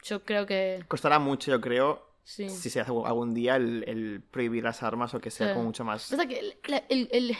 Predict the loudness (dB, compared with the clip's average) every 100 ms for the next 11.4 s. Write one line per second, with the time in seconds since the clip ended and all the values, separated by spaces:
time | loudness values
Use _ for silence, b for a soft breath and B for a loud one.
0 | -4 -2 -2 -2 -4 -2 -2 0 -2 -2
1 | -6 -2 0 0 -2 -2 -2 -4 -6 -8
2 | -8 -8 -8 -4 -2 -2 -2 -6 -6 -8
3 | -8 B B 2 6 8 8 8 6 2
4 | 4 4 2 0 0 -2 0 0 0 -4
5 | -6 -6 -6 -10 B B -2 2 2 2
6 | -2 -2 -4 2 2 2 -2 0 0 0
7 | B B B -2 0 -2 -6 -6 -10 -4
8 | -4 0 0 0 -2 -2 0 4 6 6
9 | 6 4 -2 0 2 2 0 -4 -4 0
10 | 2 2 0 0 0 2 2 4 4 4
11 | 0 0 -2